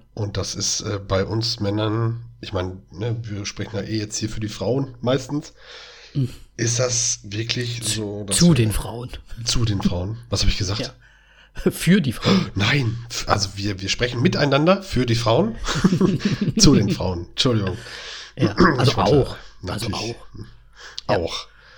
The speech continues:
Speaker 1: Aber es ist tatsächlich so, Erwartungsdruck und so, äh, ist für uns der Killer.
Speaker 2: Ja.
Speaker 1: Also,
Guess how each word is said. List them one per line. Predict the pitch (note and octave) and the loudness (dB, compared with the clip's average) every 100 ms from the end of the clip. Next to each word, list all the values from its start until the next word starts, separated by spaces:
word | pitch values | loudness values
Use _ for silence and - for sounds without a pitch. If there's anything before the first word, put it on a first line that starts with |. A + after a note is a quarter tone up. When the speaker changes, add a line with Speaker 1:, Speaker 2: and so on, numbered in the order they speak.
| - - _ | -20 -20 _
Speaker 1:
Aber | G2+ | -4
es | A2+ | -2
ist | - | 0
tatsächlich | D#3+ - C#3 C3+ | 0 0 -2 -4
so, | B2 C3+ | -4 -2
Erwartungsdruck | A#2 G#2+ B2 B2 - - A2+ B2+ A#2 | 0 0 0 -2 -8 -8 -6 -6 -4
und | A#2 A#2 | -2 0
so, | A2 A2+ A2+ A2 | 2 0 0 0
äh, | G#2 G#2 - | -2 -2 -2
ist | A2 A2+ - | 0 0 0
für | - | -4
uns | - G#2+ A#2 - | -4 -4 -4 -4
der | - | -2
Killer. | - B2+ G#2+ F2 F#2 - - - _ _ - - - - | 0 2 2 0 -4 -12 -20 -20 _ _ -20 -20 -16 -6
Speaker 2:
Ja. | B2 A#2+ | 2 4
Speaker 1:
Also, | G#2+ B2 | 4 2